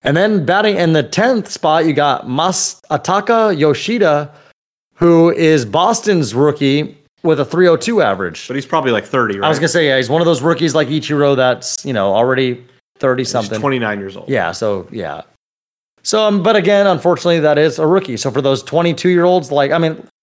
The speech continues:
Speaker 1: can we compare it? How old is
Speaker 2: He was
Speaker 1: Corbin
Speaker 2: born
Speaker 1: Carroll?
Speaker 2: in, fuck you, Japan.
Speaker 1: <laughs> How, how old's Corbin Carroll? I just wanna compare what a real rookie is compared to a fake rookie. Twenty-two. Okay, so about a seven-year difference.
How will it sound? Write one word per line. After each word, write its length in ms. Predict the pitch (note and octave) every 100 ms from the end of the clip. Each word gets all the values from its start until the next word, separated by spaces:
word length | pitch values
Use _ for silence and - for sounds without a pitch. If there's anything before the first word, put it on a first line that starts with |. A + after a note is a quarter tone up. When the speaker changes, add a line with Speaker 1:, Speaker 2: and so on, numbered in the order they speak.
| _
Speaker 1:
can 100 | -
we 60 | A#3
compare 280 | G#3+ F#3 F#3
it? 60 |
How 80 | F3+
old 120 | A3
is 40 | C#3+
Speaker 2:
He 80 |
was 60 | D3+
Speaker 1:
Corbin 160 | D#3 C#3+
Speaker 2:
born 120 | D#3
Speaker 1:
Carroll? 120 | C#3 A2+
Speaker 2:
in, 60 |
fuck 400 | A#2 - C3+ -
you, 100 | B2+
Japan. 640 | G#2 - C3+ F#3+ E3 - C#3+ -
Speaker 1:
<laughs> 80 | -
How, 180 | G3+
how 140 | F#3 G3
old's 220 | G#3+ G#3
Corbin 300 | - F#3+ D#3+ C#3
Carroll? 380 | A#2+ F#2+ F2+ -
I 100 | D3+
just 120 | C#3+
wanna 160 | F#3
compare 240 | - C3+ D#3
what 80 | C#3
a 40 |
real 200 | C3 D3
rookie 280 | C#3+ C#3 D3+
is 120 | C#3+
compared 220 | - A2+
to 120 | G#2+ G#2
a 40 |
fake 240 | - G#2+
rookie. 160 | F#2 F2+ _ _ _ _ _ _ _ _ -
Twenty-two. 480 | G3 F3 - G#2
Okay, 420 | - D3+ F#3 F#2+ F2+
so 160 | -
about 220 | A3+ B3+
a 40 | A3
seven-year 380 | - F#3+ C#3+ A#2+
difference. 460 | F2+ D2 - -